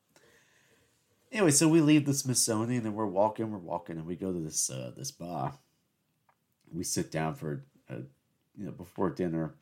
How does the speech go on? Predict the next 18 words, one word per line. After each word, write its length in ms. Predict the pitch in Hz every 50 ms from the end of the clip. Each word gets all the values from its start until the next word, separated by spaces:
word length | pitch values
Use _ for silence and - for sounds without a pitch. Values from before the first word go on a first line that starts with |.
| _ -
cocktail. 640 | - - 87 - - - 78 78 76 78 87 - - _ _ _ _ _ -
It's, 180 | 95 87 -
the 80 | - -
place 240 | - - 123 120 107
is 120 | 101 -
called 220 | - 95 98 - -
Urban 380 | - 117 117 110 107 107 98 92
Roast, 400 | 95 101 101 98 92 - - -
and 100 | 85 82
it 80 | - 92
has, 280 | 87 98 101 98 90
like, 140 | 92 87 82
all 140 | 95 98 104
this, 360 | 98 92 - - - - - _ _ _ _ _ _ _ _ -
these 120 | 101 95
flowers 460 | - - - 78 82 95 101 95 82
on 120 | 95 92 92
the 160 | 92 85